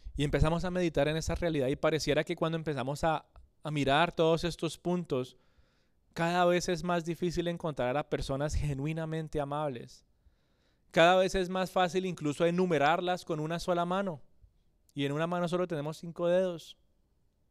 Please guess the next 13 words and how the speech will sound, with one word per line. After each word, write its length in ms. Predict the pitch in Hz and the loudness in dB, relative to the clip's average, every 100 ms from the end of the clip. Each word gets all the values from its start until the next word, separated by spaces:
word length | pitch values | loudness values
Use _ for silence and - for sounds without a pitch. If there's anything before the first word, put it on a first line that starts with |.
| _ _ _ _ | _ _ _ _
Y 80 | 139 | -10
qué 120 | 156 | -4
difícil 420 | 160 160 175 175 | -4 -4 -4 -2
es 120 | 170 | -2
empezar 300 | 185 175 156 | -4 -6 -4
a 40 | 143 | -2
enumerar 460 | 160 175 139 131 | -2 -2 0 -2
personas 520 | - 160 - 170 170 - | -2 -4 -4 -6 -6 -6
que 100 | 143 | -6
son 220 | 135 139 | -4 -4
realmente, 720 | 139 147 151 151 170 175 135 | -6 -4 -6 -6 -6 -6 -8
genuinamente 600 | 127 135 160 156 165 156 | -8 -4 -2 -2 -4 -4
amables. 560 | 151 151 165 127 - | -4 -2 -4 -8 -16